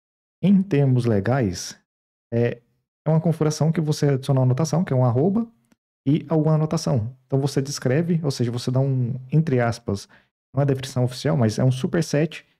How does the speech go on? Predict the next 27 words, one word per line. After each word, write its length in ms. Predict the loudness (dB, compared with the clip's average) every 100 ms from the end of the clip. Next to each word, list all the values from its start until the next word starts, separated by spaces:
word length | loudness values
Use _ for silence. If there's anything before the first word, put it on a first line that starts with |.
| _ _ -6
em 40 |
cima 200 | -2 2
do 80 | 2
superset 540 | 2 -2 0 0 -2 0
que 60 |
é 40 | 0
o, 260 | 2 0
que 140 | 0 2
já 120 | 2
é 40 |
o 80 | 2
TypeScript. 600 | 0 -4 0 0 0 -8 _ _ _ _ _ _ _ -2
Então, 440 | 2 4 4 4
a 60 | 4
gente 320 | 2 2 0
consegue 340 | 0 0 2 2
dar 80 |
um 80 | 2
poder 240 | 2 0 2
a 60 |
mais 360 | 2 2 2 2
a 60 |
um 80 | 2
método, 420 | 4 2 0 0
a 40 | 0
uma 60 |
propriedade 720 | 0 -2 0 0 0 0 -2